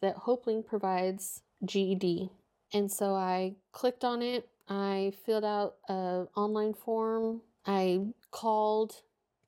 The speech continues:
and I've said, "I need my G E D. Here's what's happening. I have no other options. I'm struggling. I, please call me. I'm lost." Seven thirty at night,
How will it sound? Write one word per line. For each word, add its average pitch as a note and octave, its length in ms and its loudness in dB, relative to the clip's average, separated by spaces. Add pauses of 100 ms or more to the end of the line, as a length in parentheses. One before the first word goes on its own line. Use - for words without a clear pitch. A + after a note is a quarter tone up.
(280)
and G3 300 2
I've G3 200 0
said, F#3+ 540 0 (300)
"I G3+ 100 0
need G3+ 180 2
my G3+ 180 0
G G3+ 240 -2
E - 20 -4
D. G3 480 0 (880)
Here's G#3 440 2
what's G3+ 340 -4
happening. G3+ 760 0 (140)
I F#3+ 120 -2
have F#3+ 160 0
no F#3+ 260 0
other F#3+ 240 0
options. F#3+ 760 0 (260)
I'm F#3+ 120 4
struggling. G3 920 0 (120)
I, F3 400 -4 (220)
please G#3 300 0
call E3+ 220 0
me. - 240 -8 (240)
I'm G3+ 180 4
lost." - 540 0 (480)
Seven A3 560 0
thirty G#3+ 300 2
at E3+ 60 -4
night, E3 280 -4